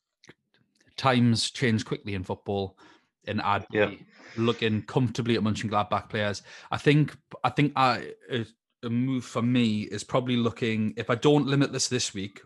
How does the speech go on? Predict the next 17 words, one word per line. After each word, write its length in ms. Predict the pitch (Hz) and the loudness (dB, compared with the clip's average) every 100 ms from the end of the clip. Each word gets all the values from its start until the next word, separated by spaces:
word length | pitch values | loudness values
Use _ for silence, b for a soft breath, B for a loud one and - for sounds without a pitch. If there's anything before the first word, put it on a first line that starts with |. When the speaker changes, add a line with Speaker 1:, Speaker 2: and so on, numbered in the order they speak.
| _ | _
Speaker 1:
which 160 | 120 123 | -6 0
I, 220 | 117 131 - _ _ _ _ _ _ _ _ _ _ _ - | 0 0 -4 _ _ _ _ _ _ _ _ _ _ _ -16
I 60 | - | -2
very 200 | 139 131 | 0 2
well 340 | 110 98 - b b _ _ _ | 0 0 -6 b b _ _ _
for 120 | 107 | 0
the 60 | |
next 220 | 107 104 - | 0 0 -4
game 220 | 98 92 | -4 -4
week, 160 | 92 | -8
which 120 | 110 127 | -6 2
I 80 | |
am 200 | 131 127 | 4 4
likely 300 | 113 120 101 | 2 0 -6
to 60 | 98 | -10
do 200 | 107 104 | -4 -2
anyway. 340 | 107 92 87 | -2 -2 -8